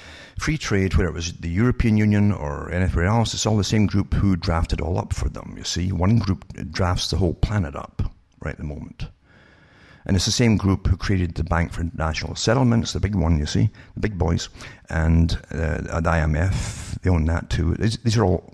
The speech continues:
private corporations which they own, and they own the U N, by the way, as well. <laughs> Anyway, so the defense of free trade, that means that the, the so-called richer countries pay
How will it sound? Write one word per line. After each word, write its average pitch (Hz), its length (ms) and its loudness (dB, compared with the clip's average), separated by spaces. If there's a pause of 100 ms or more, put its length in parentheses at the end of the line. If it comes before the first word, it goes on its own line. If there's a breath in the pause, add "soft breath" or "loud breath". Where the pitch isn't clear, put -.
(140)
private 139 340 0 (560)
corporations 87 640 -2
which - 160 -2
they 85 100 -2
own, 85 300 2 (140)
and 92 120 4
they 107 80 2
own 107 280 2
the 80 60 -2
U 87 200 2
N, 78 340 0
by - 140 -6
the - 100 -12
way, - 140 -6
as - 100 -6
well. - 240 -4 (100)
<laughs> - 600 -2 (420 loud breath)
Anyway, 98 380 4 (1600 loud breath)
so - 160 2
the 95 100 0
defense 107 420 4
of 90 100 0
free 90 160 2
trade, 85 240 2
that 101 140 2
means 101 220 2
that - 180 -2
the, 101 80 -2
the - 120 -8
so-called 92 360 -2
richer 127 260 0
countries 82 580 0
pay 87 600 0